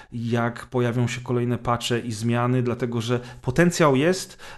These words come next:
ale sequel w porównaniu do jedynki po prostu wypada blado,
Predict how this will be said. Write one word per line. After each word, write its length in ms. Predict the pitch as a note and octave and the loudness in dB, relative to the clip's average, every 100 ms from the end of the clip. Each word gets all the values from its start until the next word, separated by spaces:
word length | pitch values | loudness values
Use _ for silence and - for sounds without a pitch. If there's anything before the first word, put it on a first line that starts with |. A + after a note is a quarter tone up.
| - | -20
ale 720 | - C#3 C3+ C#3 C#3 C#3 C#3 C#3 | -4 2 4 4 2 2 0 -2
sequel 520 | - - D#3 - D3 | -6 -6 -6 -2 -2
w 60 | C3 | -2
porównaniu 540 | - C3 B2 B2+ C3 | 0 0 0 0 -2
do 200 | B2 A#2+ | 0 -2
jedynki 580 | A#2+ A#2+ B2 B2 A#2+ A#2+ | 0 -2 -2 -4 -4 -8
po 120 | A#2 | -8
prostu 460 | A#2 A2+ - A#2 G#2+ | -12 -12 -10 -10 -8
wypada 580 | A2 G#2+ G#2+ G#2+ G#2 - | -8 -4 -4 -2 -4 -4
blado, 520 | G#2 A2 B2 C3 | 0 2 4 4